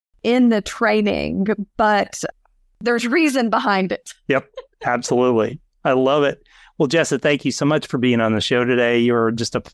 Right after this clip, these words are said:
Speaker 2: such a pleasant guest to have. I love your message, and keep on the path, my friend. Both trying to get people to that point,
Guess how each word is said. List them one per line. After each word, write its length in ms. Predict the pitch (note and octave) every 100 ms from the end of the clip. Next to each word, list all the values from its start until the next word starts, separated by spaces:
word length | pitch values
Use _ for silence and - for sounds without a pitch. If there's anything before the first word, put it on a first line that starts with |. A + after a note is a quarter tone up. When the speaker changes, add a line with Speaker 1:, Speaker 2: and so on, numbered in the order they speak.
| -
Speaker 2:
such 300 | - D3 C#3
a 40 |
pleasant 420 | B2+ C#3 B2 C3 B2
guest 360 | B2 A#2+ -
to 80 | A2+
have. 340 | A#2 A#2+ A#2+
I 80 | A#2
love 280 | A2 A#2 B2
your 120 | C3
message, 520 | A#2+ B2 - C#3 C3+ B2
and 220 | A#2 A2 _ _ _ _ _
keep 200 | - D#3
on 140 | E3+ E3+
the 60 |
path, 340 | D#3+ E3 D#3 C#3
my 160 | D3+ C#3+
friend. 400 | E3 D3+ D3+ D3+ _ _
Both 220 | - D3+ -
trying 240 | - D3+
to 60 | C3+
get 180 | C#3+
people 320 | - C#3 C#3+ B2
to 120 | C3+
that 240 | B2 B2+
point, 400 | - C3+ B2+ C3